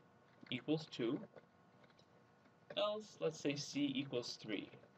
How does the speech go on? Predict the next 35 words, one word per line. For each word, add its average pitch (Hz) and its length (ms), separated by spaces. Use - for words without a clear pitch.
And 139 140
by 156 140
the 160 100
way, 156 220
the 120 200
else 190 240
statement 180 600
is 127 200
optional. 131 580
As 127 160
you 139 60
saw 160 240
in 165 60
the 151 80
previous 156 440
example, 175 640
for - 80
example 123 420
here, 131 340
there 139 160
is 156 220
no 151 180
else 156 280
statement, 92 520
and 135 80
it 131 80
still 160 200
works 139 260
fine. 127 320
The - 80
problem 156 340
with 151 100
not 143 160
having 135 240
an 120 80